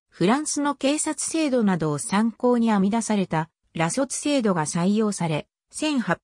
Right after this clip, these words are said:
百七十五年に、東京警視庁が設立された。警視庁設立後は、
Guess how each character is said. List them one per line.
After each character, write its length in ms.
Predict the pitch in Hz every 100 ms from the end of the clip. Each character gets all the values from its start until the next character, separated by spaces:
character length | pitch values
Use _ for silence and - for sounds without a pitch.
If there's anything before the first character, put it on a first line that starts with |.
| -
百 240 | 262 285
七 260 | 269 269 262
十 240 | 214 175
五 160 | - 160
年 260 | 180 175
に、 200 | 170 180 _ _ -
東 200 | 262 311
京 220 | 285 277
警 260 | - 254 240
視 160 | -
庁 240 | - 247 196
が 160 | 165
設 300 | - 170 220
立 200 | 226 202
さ 140 | - 175
れ 140 | 165
た。 240 | - 143 _ _ _ _ _
警 240 | - 262 294
視 180 | -
庁 240 | - 247 190
設 320 | - - 214
立 240 | 240 -
後 160 | 214 196
は、 180 | 160